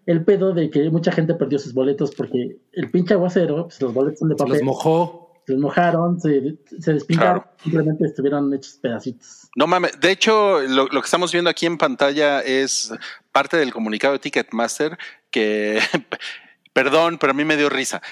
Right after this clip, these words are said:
Speaker 3: Dice, "Si tus boletos se mojaron y quedaron ilegibles, contacta a Ticketmaster a través de su cuenta de bla, bla, bla, bla, bla, bla", o desde el botón de... nunca contestan.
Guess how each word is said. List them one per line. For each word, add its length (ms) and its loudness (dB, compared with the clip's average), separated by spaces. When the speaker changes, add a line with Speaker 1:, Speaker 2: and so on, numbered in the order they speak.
Speaker 3:
Dice, 380 0
"Si 220 -2
tus 320 -2
boletos 640 0
se 120 0
mojaron 760 -4
y 160 -12
quedaron 580 -4
ilegibles, 1080 -12
contacta 840 -8
a 60 -4
Ticketmaster 1120 -8
a 140 -2
través 280 -12
de 80 -12
su 140 -14
cuenta 300 -8
de 120 -6
bla, 240 -2
bla, 140 0
bla, 100 -2
bla, 240 -2
bla, 180 -2
bla", 240 -2
o 80 -4
desde 240 -6
el 80 -8
botón 260 -10
de... 300 -8
nunca 440 -2
contestan. 560 -8